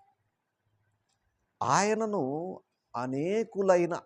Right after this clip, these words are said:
అన్యజనులు, అంటే మనం ఎవరు ఇప్పుడు? మనం ఎవరమే? ఇజ్రాయిల్ తప్ప నుంచి మిగతా వారంతా కూడా అన్యజనులే. మనం ఇప్పుడు అన్యజనులమే. ఇప్పుడు మనం ఎవరిని అద్దుకున్నాము?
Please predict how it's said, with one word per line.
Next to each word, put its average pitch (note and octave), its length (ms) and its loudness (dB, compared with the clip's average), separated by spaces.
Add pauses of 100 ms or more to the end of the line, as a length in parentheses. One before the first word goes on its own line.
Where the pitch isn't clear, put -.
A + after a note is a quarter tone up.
అన్యజనులు, C3 1040 -4
అంటే A#2 180 -4
మనం A2+ 260 0
ఎవరు C#3+ 200 4
ఇప్పుడు? D3 460 -4 (1400)
మనం A#2+ 240 0
ఎవరమే? D#3 600 4 (880)
ఇజ్రాయిల్ C#3+ 640 2
తప్ప C3 180 -2
నుంచి B2+ 260 -8
మిగతా A#2+ 320 -4
వారంతా A2+ 400 0
కూడా A#2 180 -2
అన్యజనులే. A#2 540 -6 (400)
మనం A2 260 -4
ఇప్పుడు B2+ 200 2
అన్యజనులమే. B2+ 540 -2 (300)
ఇప్పుడు G#3 240 2
మనం D3+ 300 4
ఎవరిని B3 280 6
అద్దుకున్నాము? B3+ 960 6